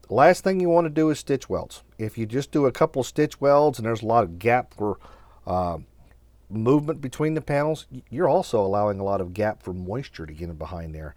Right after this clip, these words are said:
and rust over time. We don't want that. So, you know, come back around and do a, uh, a stitch weld so they keep touching into each other. You do it till it's finally all weld up, welded up solid, grind it nice and smooth,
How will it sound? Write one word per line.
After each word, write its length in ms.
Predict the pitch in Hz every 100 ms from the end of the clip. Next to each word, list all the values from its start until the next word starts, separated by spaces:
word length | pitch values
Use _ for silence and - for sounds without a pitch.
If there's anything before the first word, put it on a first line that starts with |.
| - - _
and 240 | 131 117
rust 300 | 123 151 -
over 240 | 104 85 82
time. 320 | - 82 67 82
We 100 | 120
don't 220 | 165 175
want 260 | 156 147 -
that. 240 | 82 - - - - - - - _
So, 380 | - 131 120 120
you 60 | 113
know, 140 | 101 -
come 180 | 160
back 220 | 160 160 143
around 220 | 143 139
and 120 | 123
do 260 | 127 127 117
a, 400 | 110 107 101 - - - - - -
uh, 300 | 95 90 -
a 80 | 107
stitch 340 | - 147 -
weld 240 | 135 127 -
so 80 |
they 80 | 113
keep 320 | - 131 104
touching 340 | - 135 - 127
into 240 | 127 120
each 200 | 120 -
other. 320 | 117 110 110 107
You 120 | 98
do 180 | 107 101
it 100 | - -
till 200 | 110 98
it's 120 | -
finally 360 | - 135 139 120
all 220 | 123 113
weld 260 | 117 110
up, 180 | 110 - -
welded 260 | 107 113 104
up 120 | 95
solid, 520 | - 135 131 131 123 95
grind 300 | 107 120 120
it 80 | 110
nice 300 | 117 110 107
and 120 | 101
smooth, 520 | - 135 139 131